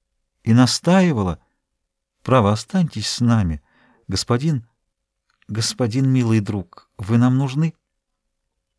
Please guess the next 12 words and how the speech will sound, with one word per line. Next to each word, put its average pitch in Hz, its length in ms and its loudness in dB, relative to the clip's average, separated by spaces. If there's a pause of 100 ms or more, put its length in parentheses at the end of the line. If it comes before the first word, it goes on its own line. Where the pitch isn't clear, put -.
(120)
Он 107 180 4
ответил: 92 520 0 (240)
"Я 107 340 2
повинуюсь, 90 960 -2
с - 160 -10
удовольствием 120 880 2
повинуюсь, 131 760 0
сударыня". 90 580 -2 (1700)
Со - 160 2
всех 214 240 2
сторон 180 400 4
слышалось: 135 640 0